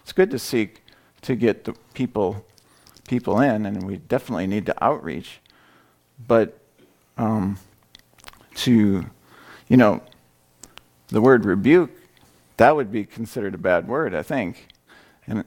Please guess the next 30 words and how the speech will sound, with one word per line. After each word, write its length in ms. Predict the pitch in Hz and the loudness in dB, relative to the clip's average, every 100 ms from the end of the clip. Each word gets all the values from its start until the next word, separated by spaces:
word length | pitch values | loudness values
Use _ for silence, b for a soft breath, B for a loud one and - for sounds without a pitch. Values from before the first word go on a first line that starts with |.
| - | -10
in, 340 | - 107 101 - - | -6 -4 -4 -6 -8
in 100 | 110 | -6
a 100 | 95 | -2
lot 160 | 98 95 | 0 -2
of 80 | |
places. 600 | - 98 92 - 113 - - b b b b b | -2 -2 -2 -6 -8 -8 -20 b b b b b
Um, 540 | - 113 110 98 104 127 - | -2 2 2 0 -4 -8 -4
many 260 | 117 135 156 | 2 2 0
parts 400 | 156 135 120 - | -2 -2 -2 -8
of 80 | 110 | -14
Scripture, 800 | - 135 - - 143 117 104 - | -6 -6 -6 -6 -2 0 0 0
I 140 | 104 | -2
think, 260 | - 120 120 | -4 -6 -2
are 160 | 101 | -2
ignored 640 | 95 104 104 123 160 117 113 | -2 -2 0 0 0 0 -2
or 100 | 95 | 0
left 380 | 101 107 - - - | 0 0 -4 -14 -8
alone 420 | 98 113 - 110 | -4 -2 -2 -2
by, 320 | 85 82 107 - b b b b b b _ - | 0 0 -2 -12 b b b b b b _ -10
by 380 | 87 95 90 87 | -2 2 2 -2
certain 340 | - 90 87 | -4 -4 -6
churches. 640 | - 120 101 135 143 - - _ B B B B B _ | -4 -4 -2 -4 -6 -10 -20 _ B B B B B _
Um, 480 | - 113 110 101 120 b b b _ - _ - - | 2 4 6 4 -2 b b b _ -20 _ -20 -8
a, 160 | 104 - - - - | -4 -2 -4 -18 -2
a 60 | 120 | 4
lot 180 | 113 120 | 6 6
of 60 | |
times, 540 | 135 139 123 117 120 - _ b b b b - | 2 -4 -2 -4 -8 -18 _ b b b b -2
places 500 | 139 123 131 117 113 | 0 0 -4 -6 -6
av-, 200 | 101 | -6